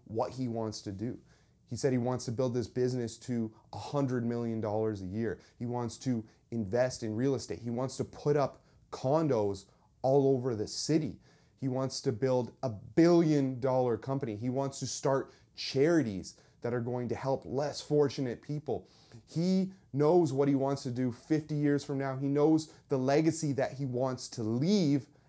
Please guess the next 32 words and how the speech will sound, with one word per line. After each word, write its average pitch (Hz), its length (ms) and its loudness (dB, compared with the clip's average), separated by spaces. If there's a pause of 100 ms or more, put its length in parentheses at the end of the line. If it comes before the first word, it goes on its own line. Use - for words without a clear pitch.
(160)
after 139 340 -4
he 123 100 -6
dies, 120 420 -2
hundred 131 360 -6
years 117 200 -4
from 113 100 -8
now, 95 180 -8
two 165 220 -2
hundred 123 340 -6
years 117 320 -4 (420)
from 98 160 -8
now. 104 260 -4 (360)
And 117 120 -4
he's 117 160 -6
building 135 480 0
towards 113 440 -2
that 92 200 -4
vision. 98 340 -4 (760)
So 123 160 -6
successful 151 720 -4
people, 139 500 -4 (220)
they 147 80 0
have 131 320 -2 (260)
a 120 80 -10
very 143 880 2 (520)
big 147 480 4 (600)
vision. 117 460 2 (540)
They 139 120 4
think 170 440 0 (240)
bigger 160 280 6
than 120 220 -2 (140)
anyone 151 540 0